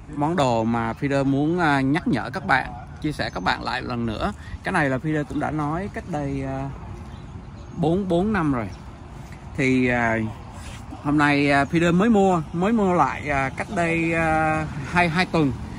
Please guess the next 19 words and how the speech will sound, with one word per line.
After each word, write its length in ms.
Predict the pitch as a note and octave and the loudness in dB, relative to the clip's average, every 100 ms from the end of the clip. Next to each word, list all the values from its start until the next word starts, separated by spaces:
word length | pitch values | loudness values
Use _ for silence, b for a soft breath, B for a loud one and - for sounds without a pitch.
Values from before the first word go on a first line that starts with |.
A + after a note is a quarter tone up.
| - | -8
Thì 80 | - | -4
Peter 240 | C#3+ E3 D#3+ | 0 0 2
muốn 140 | F3 | 0
chia 120 | F#3+ | -2
sẻ 180 | E3 A#2+ | -4 -4
các 100 | F3+ | -2
bạn. 200 | E3 A#2+ A2+ - - - - | -2 -2 -4 -12 -12 -10 -2
À, 360 | A#2+ A#2+ A#2+ A2+ | 2 4 4 2
như 120 | D#3 | 2
các 120 | D#3+ | 4
bạn 160 | E3+ C3 | 2 2
cũng 120 | D#3+ | 2
đã 120 | D#3 | 0
biết 240 | D#3+ G3 A3 | 2 2 2
á, 160 | A3 D3+ | 0 -2
thời 120 | D3+ B2+ | -2 -4
buổi 200 | B2+ D#3+ | -2 0
nay 320 | F#3 F3 E3+ | 0 0 -2
á, 160 | G3 | -4